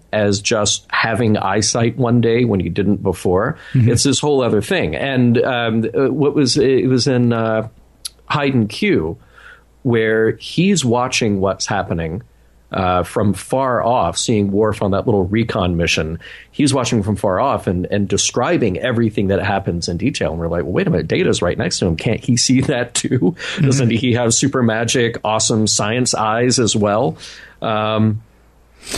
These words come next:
Speaker 2: But where
Speaker 1: so
Speaker 2: Data
Speaker 1: I
Speaker 2: is supposed to emulate humanity, it's possible that he doesn't. I mean, yeah, the problem,
Speaker 1: Mm-hmm.
Speaker 2: the problem honestly is, I mean,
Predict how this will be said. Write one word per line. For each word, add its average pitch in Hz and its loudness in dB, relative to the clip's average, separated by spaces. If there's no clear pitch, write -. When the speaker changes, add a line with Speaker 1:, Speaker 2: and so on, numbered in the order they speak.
Speaker 2:
But 139 2
where 151 2
Speaker 1:
so 160 4
Speaker 2:
Data 147 2
Speaker 1:
I 151 2
Speaker 2:
is 135 0
supposed 123 0
to 131 0
emulate 117 2
humanity, 104 2
it's 95 -2
possible 98 -2
that 90 -2
he 92 0
doesn't. 95 -2
I 143 0
mean, 147 0
yeah, 175 0
the 147 0
problem, 147 0
Speaker 1:
Mm-hmm. 127 -2
Speaker 2:
the 127 0
problem 120 0
honestly 101 0
is, 90 0
I - -2
mean, 98 -2